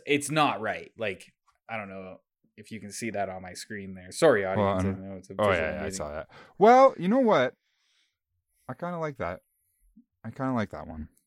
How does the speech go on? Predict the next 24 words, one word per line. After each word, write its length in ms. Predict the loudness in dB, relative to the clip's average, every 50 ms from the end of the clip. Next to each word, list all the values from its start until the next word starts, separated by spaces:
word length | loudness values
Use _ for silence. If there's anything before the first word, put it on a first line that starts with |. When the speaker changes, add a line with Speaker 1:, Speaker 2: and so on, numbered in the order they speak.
| _ -6
Speaker 1:
Really? 340 | 2 4 6 8 8 8 8
Speaker 2:
First 100 | 8 8
Speaker 1:
I 40 | 8
Speaker 2:
of 60 | 8
Speaker 1:
thought 160 | 8 6 6 6
Speaker 2:
all, 40 |
Speaker 1:
that 240 | 6 6 6 6 4
one 380 | 2 0 -2 -4 -4 -8 -8 -10 _ 2
Speaker 2:
first 40 | 4
Speaker 1:
was 180 | 4 6 6
Speaker 2:
of 60 | 6
all, 60 | 6 8
that's 180 | 6 6 6
not 100 | 4 2
a 20 | 2
splash 280 | 2 2 0 0 0
Speaker 1:
rough. 80 | -2 -6
Speaker 2:
page. 320 | -14 -14 -14 -16 -16 -18 _ _ _ _ _ _ _ _ _ _ _ _ _ _
Speaker 1:
Well, 240 | 10 12 12 12 12
Speaker 2:
Splash 320 | 10 6 4 4 4 2
is 140 | 0 -4 -2
the 80 | -2 -2
whole 200 | 0 0 -2 -2
page, 380 | -4 -6 -10 -10 -12 -16 -16